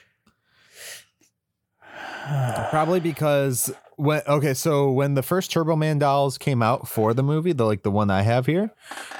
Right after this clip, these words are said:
Speaker 2: um, nobody knew that they <laughs> were out.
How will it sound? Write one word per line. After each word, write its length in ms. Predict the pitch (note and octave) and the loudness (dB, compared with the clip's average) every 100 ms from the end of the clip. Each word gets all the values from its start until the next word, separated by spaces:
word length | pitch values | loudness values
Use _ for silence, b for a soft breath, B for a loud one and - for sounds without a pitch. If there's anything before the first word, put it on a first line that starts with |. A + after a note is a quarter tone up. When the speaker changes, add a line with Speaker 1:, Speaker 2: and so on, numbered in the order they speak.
| B | B
Speaker 2:
um, 520 | A#2 G#2+ G2+ F#2 F#2 - _ _ _ _ _ _ _ | 0 2 2 0 -2 -6 _ _ _ _ _ _ _
nobody 540 | A#2 A2+ G#2+ G#2 G#2+ A2+ | 0 2 4 2 2 2
knew 260 | G#2+ G#2+ | 2 2
that 180 | A#2+ C3 | 2 2
they 100 | C#3 | 2
<laughs> 400 | - - - - | 0 -4 -10 -6
were 260 | G3+ - - - F#3 | -4 -2 -2 -2 0
out. 880 | F#3 - D3+ C#3 F3+ - - - E3+ | 0 0 -2 -2 -8 -6 0 2 0